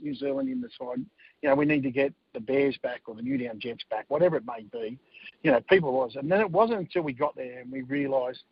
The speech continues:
that this was just the greatest place to develop junior rugby league and juniors and, you know, seniors at this level, because, you know,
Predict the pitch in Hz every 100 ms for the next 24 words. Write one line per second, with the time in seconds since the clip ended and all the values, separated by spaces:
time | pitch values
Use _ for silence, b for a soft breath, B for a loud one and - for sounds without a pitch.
0 | _ b b b _ 143 135 - _ _
1 | _ _ 156 147 180 185 - 165 139 -
2 | 156 143 - _ - - - 135 151 185
3 | 180 - - 139 139 143 - - _ b
4 | b b - 139 139 123 151 170 180 _
5 | _ _ _ 160 151 143 127 131 123 127
6 | 123 123 127 - _ _ - 151 156 127
7 | 147 147 160 - - _ 131 147 147 285
8 | - _ b b b _ 156 139 131 -
9 | - 170 175 151 143 135 135 - 143 131
10 | 123 156 - 165 147 - B B B _
11 | - - - 190 175 185